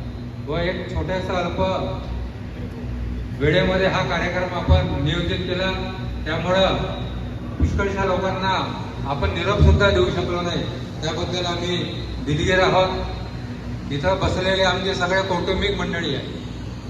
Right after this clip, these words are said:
कोरचीपासून कुरखेडा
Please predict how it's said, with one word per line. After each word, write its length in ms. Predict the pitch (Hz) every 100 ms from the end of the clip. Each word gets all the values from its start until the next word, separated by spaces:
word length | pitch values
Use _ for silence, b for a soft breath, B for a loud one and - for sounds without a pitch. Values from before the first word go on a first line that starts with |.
| - - - - - - - - - - - -
कोरचीपासून 840 | 151 156 190 185 180 185 185 185 175
कुरखेडा 800 | 160 151 180 185 185 185 -